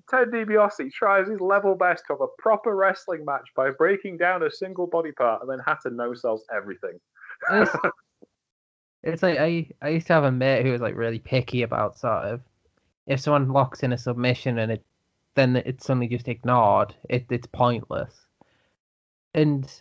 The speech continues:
Speaker 2: I used to sort of like, "Ah, if you, if you're invested in the match, you can ignore it enough." In this case, I was just kinda like, "Well, what was the point of all the arm work?"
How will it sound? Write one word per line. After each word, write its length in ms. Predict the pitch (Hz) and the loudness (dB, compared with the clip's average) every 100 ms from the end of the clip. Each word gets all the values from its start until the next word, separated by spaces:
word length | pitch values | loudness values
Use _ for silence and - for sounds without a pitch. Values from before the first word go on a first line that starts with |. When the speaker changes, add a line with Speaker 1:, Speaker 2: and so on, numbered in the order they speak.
| _ - | _ -4
Speaker 2:
I 60 | 151 | 2
used 240 | 170 165 | 2 0
to 80 | 165 | -6
sort 240 | - 143 127 | 0 2 2
of 60 | |
like, 120 | 127 - | -2 -4
"Ah, 240 | 170 165 | 2 4
if 160 | 147 - | 2 -2
you, 80 | 165 | -6
if 220 | - 160 | -4 -2
you're 120 | 165 165 | 0 0
invested 420 | 156 160 - 147 | 2 0 -2 -4
in 100 | 127 | -2
the 80 | 107 | 2
match, 320 | 117 113 - | 2 0 -4
you 60 | |
can 120 | - 117 | -8 -6
ignore 340 | 113 117 117 | 0 2 4
it 60 | 120 | 2
enough." 200 | 117 117 | -2 -2
In 100 | 139 | 2
this 200 | 180 175 | 2 0
case, 300 | - 147 131 | 2 2 2
I 40 | 131 | -2
was 80 | |
just 140 | 131 - | -4 -4
kinda 120 | 135 | -2
like, 120 | 131 | 0
"Well, 120 | 123 123 | -2 2
what 220 | 156 147 | 2 4
was 160 | 147 135 | 0 -2
the 100 | 135 | -2
point 360 | 147 156 147 | 2 2 2
of 120 | 127 131 | 0 2
all 200 | 127 131 | 2 2
the 180 | 120 | -2
arm 360 | 120 143 147 139 | 0 2 0 -2
work?" 560 | 127 117 107 101 - | 0 2 2 -2 -14